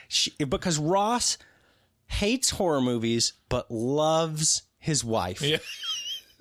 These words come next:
Speaker 1: And he tolerates her love of horror movies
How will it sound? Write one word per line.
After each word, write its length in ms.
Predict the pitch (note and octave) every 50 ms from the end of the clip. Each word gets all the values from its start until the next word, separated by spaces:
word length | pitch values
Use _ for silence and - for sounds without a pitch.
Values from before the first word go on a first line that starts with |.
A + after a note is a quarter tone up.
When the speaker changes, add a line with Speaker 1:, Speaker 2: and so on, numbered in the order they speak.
| G3+ F3+ - - - F#3 - - - - - -
Speaker 1:
And 180 | F3+ E3 F3 E3
he 320 | E3 F#3+ F#3+ G3 F#3+ F#3+ - - D#3 C#3+ -
tolerates 880 | - - - - G3+ G#3+ A#3 A#3+ A#3+ A#3 A3+ A3 A3 G#3+ A3 G#3 - -
her 200 | - - F3+ F3
love 280 | E3 D#3+ E3 F3 F#3+ F#3+
of 100 | G3 F3+
horror 280 | E3+ - F#3+ F#3+ F#3+ F#3
movies 320 | F3+ F#3 F#3 F#3 G3